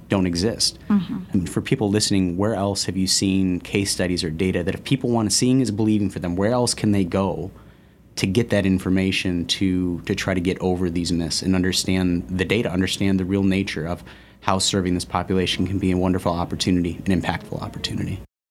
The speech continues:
Speaker 2: Uh, so, like, a specific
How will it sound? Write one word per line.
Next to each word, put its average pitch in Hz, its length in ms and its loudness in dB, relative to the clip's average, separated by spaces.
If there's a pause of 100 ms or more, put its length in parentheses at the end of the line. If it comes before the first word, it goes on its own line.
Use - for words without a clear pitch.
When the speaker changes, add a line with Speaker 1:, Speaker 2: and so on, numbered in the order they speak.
(1040)
Speaker 2:
Uh, 196 400 0
so, - 200 -2
like, 190 200 0
a 185 80 -2
specific 196 580 -2